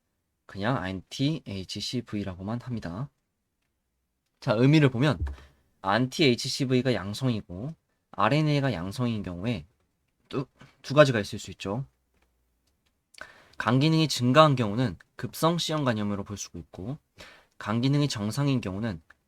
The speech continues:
만성 C형 간염으로 볼 수 있다고 합니다. 요게 좀 특이하죠, 요게. 음,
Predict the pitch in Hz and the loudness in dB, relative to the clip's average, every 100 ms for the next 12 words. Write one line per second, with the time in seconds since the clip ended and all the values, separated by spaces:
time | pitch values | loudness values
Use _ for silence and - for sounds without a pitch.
0 | _ _ _ - 95 104 107 156 170 - | _ _ _ -8 -4 -2 -2 -2 -2 -4
1 | 131 120 95 87 95 117 101 - 92 - | -4 -2 -4 -6 -10 -10 -10 -10 -12 -12
2 | 90 127 - - _ _ _ _ _ _ | -14 -14 -18 -20 _ _ _ _ _ _
3 | _ _ _ _ _ _ 117 175 175 165 | _ _ _ _ _ _ -2 0 0 -2
4 | 220 190 107 90 87 87 117 160 _ _ | 2 2 2 -6 -8 -8 -8 -10 _ _
5 | _ _ _ - 110 107 110 110 | _ _ _ -12 -8 -6 -8 -10